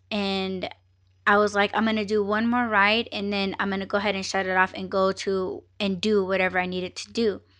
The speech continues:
So my last ride, um,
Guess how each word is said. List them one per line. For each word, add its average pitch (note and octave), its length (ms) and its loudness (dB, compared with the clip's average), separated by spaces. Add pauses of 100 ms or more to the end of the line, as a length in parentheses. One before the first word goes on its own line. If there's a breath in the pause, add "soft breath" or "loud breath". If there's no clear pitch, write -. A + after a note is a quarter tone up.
(880)
So G#3 280 2
my G3+ 160 2
last B3+ 340 6
ride, G3 360 2 (600 loud breath)
um, G3+ 560 2